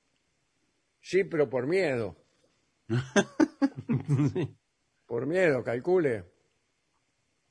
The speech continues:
Speaker 1: Imagínese que yo no siguiera el mismo camino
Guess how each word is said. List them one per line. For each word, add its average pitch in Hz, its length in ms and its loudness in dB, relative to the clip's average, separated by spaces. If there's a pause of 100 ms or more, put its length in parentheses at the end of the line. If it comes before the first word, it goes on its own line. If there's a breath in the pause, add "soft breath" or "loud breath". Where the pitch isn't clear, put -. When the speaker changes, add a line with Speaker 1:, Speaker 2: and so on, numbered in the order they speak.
(760)
Speaker 1:
Imagínese 170 1040 2 (1300)
que 131 180 -10
yo 147 140 -4
no 160 140 -2
siguiera 160 420 -2
el 151 80 0
mismo 156 320 -2
camino 185 640 0